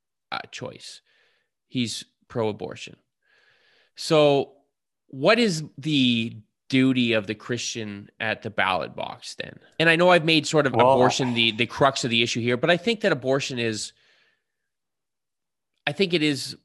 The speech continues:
Speaker 1: for me anyways, and I, I, I don't know how everyone else feels, but for me, this is sort of the top of the list. I mean,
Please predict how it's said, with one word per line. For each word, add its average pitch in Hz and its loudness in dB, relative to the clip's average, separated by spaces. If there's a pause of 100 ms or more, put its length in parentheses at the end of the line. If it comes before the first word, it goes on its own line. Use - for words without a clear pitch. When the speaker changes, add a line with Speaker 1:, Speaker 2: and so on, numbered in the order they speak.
(140)
Speaker 1:
for 170 0
me 170 2
anyways, 123 0
and 120 -6
I, 127 -2
I, 113 -2
I 117 -4
don't 117 -6
know 113 -6
how 113 -12
everyone 107 -8
else 104 -8
feels, 107 -12
but 110 -8
for 156 -6
me, 160 2
this 147 -4
is 135 -6
sort 135 0
of 117 -6
the 110 -8
top 113 -2
of - -18
the 107 -2
list. - -12
I 113 -2
mean, 110 -6